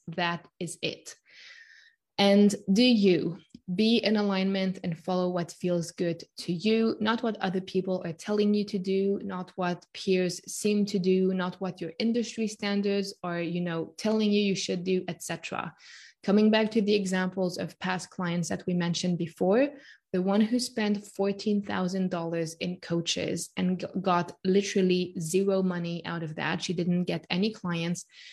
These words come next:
Part of the reason of why that happened is because they were giving her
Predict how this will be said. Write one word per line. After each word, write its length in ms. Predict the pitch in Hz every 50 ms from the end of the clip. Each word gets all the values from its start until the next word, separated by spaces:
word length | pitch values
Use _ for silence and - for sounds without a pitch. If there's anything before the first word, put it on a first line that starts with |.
| - - _ _ -
Part 220 | - 196 208 226
of 160 | 269 254 226
the 120 | 233 233 214
reason 560 | 208 208 202 190 196 196 190 190 185 190 190 190
of 260 | 180 175 170 165 170
why 200 | 175 175 175 175
that 160 | 175 165 160
happened 520 | - - 226 254 240 247 185 175 180 180 -
is 140 | 190 180
because 400 | - 202 196 196 190 185 175 170
they 160 | 175 180 180 190
were 140 | 208 220
giving 440 | 214 208 196 185 190 185 185 190 185
her 220 | 160 160 175 175